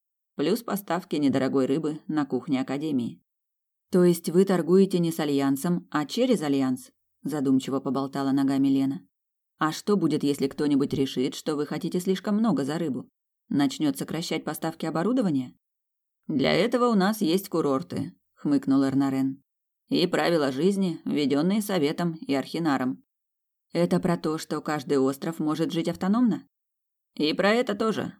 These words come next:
Но, понимаешь, наши курорты, они очень маленькие и очень дорогие, поэтому престижные. Сюда стремятся не простые люди, а те, кто управляет мирами. Старейшины выделили несколько островов, оставшихся без наследников,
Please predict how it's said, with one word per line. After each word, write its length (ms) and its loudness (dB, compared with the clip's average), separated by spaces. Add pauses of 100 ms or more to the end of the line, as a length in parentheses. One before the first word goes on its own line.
(280)
Но, 300 2
понимаешь, 600 -2
наши 400 0
курорты, 640 0 (140)
они 240 0
очень 240 -2
маленькие 580 -2 (400)
и 120 0
очень 300 0
дорогие, 560 0 (200)
поэтому 460 0
престижные. 720 -2 (400)
Сюда 340 0
стремятся 480 -2
не 100 -2
простые 480 -2
люди, 380 0 (100)
а 120 -2
те, 160 -2
кто 200 -4
управляет 500 -4
мирами. 500 -4 (360)
Старейшины 720 2
выделили 460 2
несколько 500 -2
островов, 540 -4
оставшихся 600 -6
без 180 0
наследников, 720 0